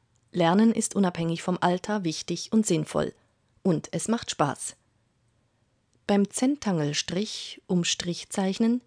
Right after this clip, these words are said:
fördern Sie Ihre Sinne und die Wahrnehmung. Das Gedankenkarussell kommt zur Ruhe.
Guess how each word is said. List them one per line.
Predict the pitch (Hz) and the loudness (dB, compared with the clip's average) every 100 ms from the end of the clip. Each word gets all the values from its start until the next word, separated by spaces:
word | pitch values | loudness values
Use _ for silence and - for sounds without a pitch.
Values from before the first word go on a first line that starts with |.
| _ _ _ | _ _ _
fördern | - - 196 220 226 | -4 2 2 4 2
Sie | 240 | 0
Ihre | 233 175 | -4 -4
Sinne | 160 160 180 196 | -2 0 0 0
und | 214 | -2
die | 226 | 0
Wahrnehmung. | 185 143 147 147 143 - _ _ _ - | 0 0 -2 -4 -6 -8 _ _ _ -8
Das | - - | -6 -4
Gedankenkarussell | 160 165 208 - 226 185 175 - 165 175 | -2 0 0 -2 -2 -2 -2 -2 -2 -2
kommt | - 175 | -2 -2
zur | - 240 202 | 0 -2 -2
Ruhe. | 143 127 | -4 -6